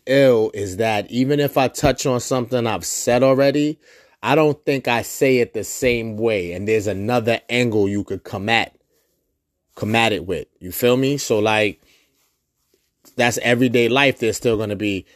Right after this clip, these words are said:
struggles of bills, relationships, da, da, da. Like, it goes on and on. But, you know, you can, you can attack it from a different angle, a different perspective. You know, who knows who I've interacted with since the last time I mentioned that subject. You feel me?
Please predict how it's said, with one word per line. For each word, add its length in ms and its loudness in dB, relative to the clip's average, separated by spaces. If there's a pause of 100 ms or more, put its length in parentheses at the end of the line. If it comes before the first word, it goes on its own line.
(120)
struggles 540 -4
of 140 -6
bills, 420 2
relationships, 640 -4
da, 160 -6
da, 100 0
da. 120 0 (300)
Like, 220 -2 (280)
it 160 0
goes 240 4
on 200 2
and 100 0
on. 200 -2 (100)
But, 120 -6
you 100 4
know, 180 4
you 200 2
can, 380 2
you 160 -4
can 140 2
attack 440 2
it 140 -2
from 180 -4
a 60 -4
different 400 -6
angle, 440 -4 (220)
a 80 -6
different 360 -2
perspective. 760 -2 (240)
You 140 -6
know, 340 2 (220)
who 140 2
knows 320 4
who 160 2
I've 180 0
interacted 760 0
with 200 -2
since 240 -6
the 160 -4
last 440 -2
time 300 0
I 80 -2
mentioned 640 -2
that 220 -6
subject. 580 -8
You 80 -12
feel 260 0
me? 220 -2